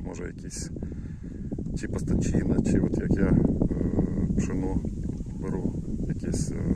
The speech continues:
спиртоване, чи ще щось, е, щоб воно затрималося на дні і затримало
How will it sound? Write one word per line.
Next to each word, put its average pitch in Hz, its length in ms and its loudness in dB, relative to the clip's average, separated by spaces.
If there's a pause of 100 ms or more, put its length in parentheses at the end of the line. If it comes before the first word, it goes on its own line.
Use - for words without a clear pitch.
(2250)
спиртоване, - 680 -4
чи - 180 -6
ще - 220 0
щось, - 360 -2
е, - 420 0
щоб - 280 -2
воно - 480 0
затрималося 101 640 -4
на 95 100 -6
дні 117 200 -6
і 101 80 -4
затримало 98 520 -6